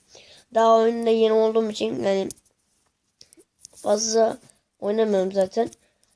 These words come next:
Bir videolar çekerken oynarım. Zaten bir tanıtım ve seri bölümü bu.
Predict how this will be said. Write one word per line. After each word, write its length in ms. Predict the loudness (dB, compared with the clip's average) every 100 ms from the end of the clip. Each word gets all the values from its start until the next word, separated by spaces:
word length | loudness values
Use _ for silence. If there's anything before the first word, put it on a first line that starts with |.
| _
Bir 200 | -12 -8
videolar 420 | -2 4 6 6 2
çekerken 440 | 0 -2 0 -2
oynarım. 340 | -2 0 0
Zaten 300 | 0 0 -2 -6 _
bir 420 | -16 -8 -8 -6
tanıtım 540 | -2 0 0 -4 -4 -2
ve 100 | -4
seri 540 | 0 0 0 -2 -4 -10 _ _ _ _ _ -8
bölümü 400 | -2 -2 -2 0
bu. 220 | 0 0